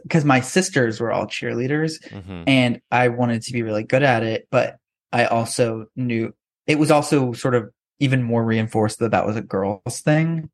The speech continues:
Speaker 1: by that same card, if that makes
Speaker 2: Shoot.
Speaker 1: sense.
Speaker 2: It does. Were you then forced into boy sports? Not forced, but did you force yourself?
Speaker 1: I was forced.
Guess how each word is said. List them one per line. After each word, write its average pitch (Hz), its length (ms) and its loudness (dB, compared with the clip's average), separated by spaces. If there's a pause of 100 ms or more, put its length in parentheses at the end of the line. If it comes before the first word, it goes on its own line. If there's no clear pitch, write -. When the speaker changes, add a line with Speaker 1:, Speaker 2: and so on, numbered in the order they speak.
(540)
Speaker 1:
by 123 120 4
that 117 180 2
same 120 220 0
card, 135 540 0 (400)
if 165 140 -2
that 180 140 4
makes 185 180 4
Speaker 2:
Shoot. 180 60 -10
Speaker 1:
sense. 208 520 0
Speaker 2:
It 107 120 -6
does. 87 540 -4 (200)
Were 113 120 0
you 117 120 4
then 117 140 2
forced 110 380 2
into 107 200 -2
boy 87 200 0
sports? - 640 -8
Not 127 120 -2
forced, 92 380 0
but 98 100 0
did 85 160 -2
you 95 80 0
force 92 260 -2
yourself? 87 500 -2 (280)
Speaker 1:
I 320 60 4
was 427 140 2
forced. - 540 0